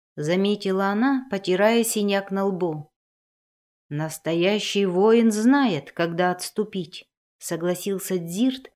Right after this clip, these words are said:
но его глаза продолжали осматривать айсберги на темном море,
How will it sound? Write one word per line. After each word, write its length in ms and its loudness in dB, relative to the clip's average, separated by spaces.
но 180 -2
его 300 2
глаза 680 0
продолжали 760 0
осматривать 760 2
айсберги 640 -2
на 140 -2
темном 440 0
море, 480 -2